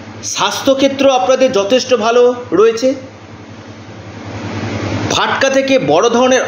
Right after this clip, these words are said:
অর্থপ্রাপ্তির যোগ রয়েছে। আপনার কর্মসূত্রে আপনার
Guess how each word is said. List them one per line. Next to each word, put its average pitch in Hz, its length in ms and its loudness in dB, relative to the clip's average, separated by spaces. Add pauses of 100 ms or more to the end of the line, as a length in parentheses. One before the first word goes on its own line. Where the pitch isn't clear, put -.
অর্থপ্রাপ্তির 247 760 0
যোগ 233 240 2
রয়েছে। 240 440 2 (1200)
আপনার 202 540 0 (360)
কর্মসূত্রে 247 920 2 (1900)
আপনার 175 320 0